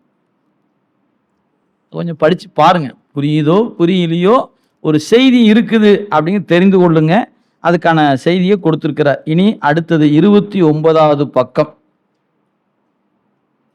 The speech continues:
அந்த செய்தியை சொல்லும் பொழுது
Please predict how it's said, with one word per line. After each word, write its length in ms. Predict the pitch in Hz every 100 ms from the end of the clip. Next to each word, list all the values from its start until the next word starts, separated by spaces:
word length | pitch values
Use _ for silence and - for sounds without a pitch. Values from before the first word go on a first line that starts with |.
| _ _ _ _ -
அந்த 500 | 143 139 127 113 107
செய்தியை 440 | - 165 185 170
சொல்லும் 320 | - 151 170 151
பொழுது 580 | 143 147 170 120 -